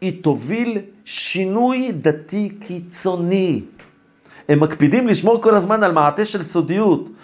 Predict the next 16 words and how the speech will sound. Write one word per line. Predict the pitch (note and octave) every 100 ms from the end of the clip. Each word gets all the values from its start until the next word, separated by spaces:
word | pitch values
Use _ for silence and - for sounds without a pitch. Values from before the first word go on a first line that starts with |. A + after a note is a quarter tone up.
| -
הם | C#3+
מעבירים | D#3 D#3 F3+ A#3
מסרים | A#3 A3 G#3+ A#3+
לא | A3+
ברורים | G#3+ F#3+ F#3+ A3+
שניתנים | G3 G3+ G3+ A3
לפרשנות, | A3+ G#3 F3 G3+ G#3+ G#3+
ופה | F3+ G#3+ C4
טמונה | A#3 A3+ A#3
הבעיה. | G3+ F3+ F#3 F3 - - - - -
אנשים | D#3+ E3+ - B3 B3+ F#3
ונשים | E3+ G3+ F#3+ F3+ - B3 C4 C4+ - - _
לא | C#3+ D#3 E3+ F3+ F#3+ - -
יודעים | C#3+ D3+ C3 E3 E3+ E3
מהי | C3+ C3 D3+ D#3 E3 -
העמדה | C#3 A#2+ B2+ A#2+ C#3+ D3+